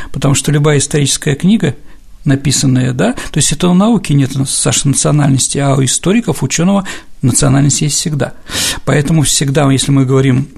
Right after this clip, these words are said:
про историю какой-то войны, это два взгляда, как минимум, да? Поэтому лучше почитать какие-то источники. Ну, почитайте, да, решения и документы,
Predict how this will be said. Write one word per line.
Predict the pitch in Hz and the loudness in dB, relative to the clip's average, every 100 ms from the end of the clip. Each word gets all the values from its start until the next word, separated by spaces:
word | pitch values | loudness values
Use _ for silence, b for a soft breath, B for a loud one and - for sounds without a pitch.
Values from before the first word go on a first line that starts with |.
| - | -2
про | 147 131 | 0 2
историю | - - 143 131 | 2 2 0 0
какой-то | 135 139 131 131 | 0 -2 0 2
войны, | 131 135 | 4 4
это | 185 175 | 2 0
два | 127 139 | 0 0
взгляда, | 175 131 135 131 - - - - | 0 -2 -4 -4 -10 -16 -18 -6
как | 139 - | -2 2
минимум, | 139 131 135 135 | 2 2 0 0
да? | 151 233 B B B - | 0 -2 B B B -2
Поэтому | 220 277 254 247 B - | 0 4 4 4 B -2
лучше | 180 254 269 254 | 2 4 2 0
почитать | 202 - 190 220 | -2 -2 0 0
какие-то | - 147 190 185 | 0 -2 -2 -2
источники. | 135 - 139 131 143 - 139 B B - | -2 0 0 0 -4 -6 -8 B B -4
Ну, | 202 | -4
почитайте, | 202 175 156 143 196 226 147 | -2 -2 -2 0 0 0 -2
да, | 123 156 170 B B | 0 0 0 B B
решения | - 135 - 185 185 143 | 0 0 2 2 2 2
и | |
документы, | 131 - 135 170 156 156 | 0 0 2 2 0 -2